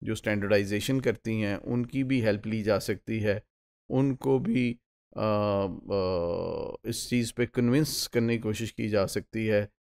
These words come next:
कि जो टेक्नोलॉजी नई आ गई है या जो नेटवर्क प्रोडक्ट,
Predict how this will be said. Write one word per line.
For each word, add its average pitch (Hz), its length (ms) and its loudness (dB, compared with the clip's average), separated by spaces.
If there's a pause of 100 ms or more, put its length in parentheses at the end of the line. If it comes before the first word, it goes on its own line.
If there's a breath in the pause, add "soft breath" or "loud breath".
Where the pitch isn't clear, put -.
कि 110 80 -2
जो 107 140 -2
टेक्नोलॉजी 104 680 -2
नई 101 400 -2
आ 90 160 0
गई 110 240 0
है 117 240 2 (380)
या 101 200 0
जो 104 160 0
नेटवर्क 104 640 -2
प्रोडक्ट, 98 500 4